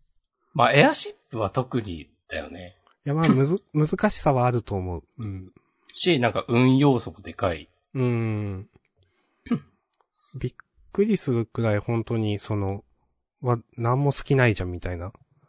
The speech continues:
Speaker 1: うん。
Speaker 2: それこそ一回、うん、ダブルキルした三人目が来て、「うわ、知らんがな」みたいなこともあったし、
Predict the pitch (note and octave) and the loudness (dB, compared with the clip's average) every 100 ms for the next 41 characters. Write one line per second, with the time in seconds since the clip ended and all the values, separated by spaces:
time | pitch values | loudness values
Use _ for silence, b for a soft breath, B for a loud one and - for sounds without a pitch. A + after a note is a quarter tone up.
0 | _ _ _ _ _ - A2 D#2+ D2+ F3 | _ _ _ _ _ -8 -4 -4 -4 -4
1 | B2 - - A#2 A#2 B2+ C3+ A#2 G#2 C3 | -4 -6 -6 -4 -4 -6 -8 -6 -6 -10
2 | - C3 A#2+ A#2+ B2 - A#2 F#2+ G2+ - | -14 -8 -4 -2 -2 0 -2 -4 -6 -4
3 | G#2+ A2 A2 A2 F#2 - F#2 G2+ A2+ - | -4 -2 -2 -2 -4 -8 -8 -4 -4 -2
4 | A2 A2 F2+ F2+ F2+ F2+ F2 - F2+ F2+ | -2 -2 -6 -8 -10 -12 -14 -14 -12 -10
5 | F2+ - F2 E2+ F#2 | -12 -12 -12 -12 -12